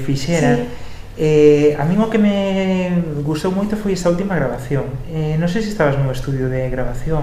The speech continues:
Speaker 1: ou algo.
Speaker 2: Non, isto foi para un documental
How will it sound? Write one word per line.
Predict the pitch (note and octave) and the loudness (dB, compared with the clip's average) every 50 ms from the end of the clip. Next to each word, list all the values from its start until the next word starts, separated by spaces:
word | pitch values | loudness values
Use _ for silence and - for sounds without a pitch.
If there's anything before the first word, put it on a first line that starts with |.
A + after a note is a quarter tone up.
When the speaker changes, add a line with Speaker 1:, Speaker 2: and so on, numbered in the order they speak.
| C3+ | 0
Speaker 1:
ou | C3 C3+ D3+ D3+ | -2 -2 -2 -2
algo. | C#3+ C#3 C3+ C3+ C#3 C#3 C#3 - | -2 -2 -2 -2 -4 -4 -2 -2
Speaker 2:
Non, | B3 C#4 C4+ B3+ | 0 0 2 2
isto | C4 C4 - - C#4+ | 2 0 -2 -4 -4
foi | - - D#4 D4+ D4 | -2 -2 -2 -2 0
para | D4 D4 C#4+ | 0 2 2
un | C#4+ C#4+ C#4 | 2 2 2
documental | C#4+ C#4 D4 C#4 C#4 C#4+ C#4 - - D#4+ D#4+ D4+ C4+ B3+ B3 B3+ | 0 0 0 0 0 0 0 0 2 2 4 4 2 2 -2 -4